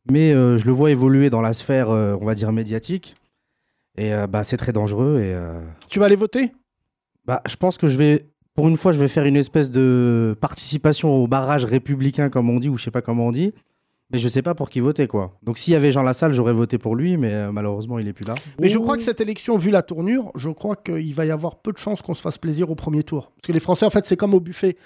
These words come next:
Speaker 3: C'est vrai que
Speaker 2: Normalement,
Speaker 3: d'habitude,
Speaker 2: ils
Speaker 3: on
Speaker 2: prennent
Speaker 3: vote
Speaker 2: une entrée, après,
Speaker 3: Ouais.
Speaker 2: en plat de résistance, ils savent que ça va être, euh, un truc
Speaker 3: Ouais.
Speaker 2: dégueulasse.
Speaker 3: Plat de résistance qui porte bien son nom, du coup.
Speaker 2: Mais non, mais
Speaker 3: Non, mais d'habitude, on vote contre au deuxième tour, mais là, c'est vrai qu'on va devoir, dès le premier tour, euh,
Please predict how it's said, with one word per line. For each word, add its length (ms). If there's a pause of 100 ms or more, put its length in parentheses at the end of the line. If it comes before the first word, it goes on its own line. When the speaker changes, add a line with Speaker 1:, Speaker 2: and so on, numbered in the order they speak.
Speaker 3:
C'est 40
vrai 120
que 60
Speaker 2:
Normalement, 260
Speaker 3:
d'habitude, 100
Speaker 2:
ils 60
Speaker 3:
on 20
Speaker 2:
prennent 140
Speaker 3:
vote 80
Speaker 2:
une 40
entrée, 380
après, 180
Speaker 3:
Ouais. 60
Speaker 2:
en 80
plat 120
de 60
résistance, 380
ils 80
savent 180
que 140
ça 100
va 80
être, 200
euh, 220
un 60
truc 200
Speaker 3:
Ouais. 40
Speaker 2:
dégueulasse. 440
Speaker 3:
Plat 140
de 60
résistance 520
qui 100
porte 180
bien 140
son 160
nom, 120
du 140
coup. 300
Speaker 2:
Mais 200
non, 180
mais 120 (100)
Speaker 3:
Non, 120
mais 80
d'habitude, 320
on 60
vote 160
contre 260
au 40
deuxième 360
tour, 180
mais 100
là, 120
c'est 100
vrai 80
qu'on 140
va 80
devoir, 260
dès 220
le 80
premier 300
tour, 340
euh, 320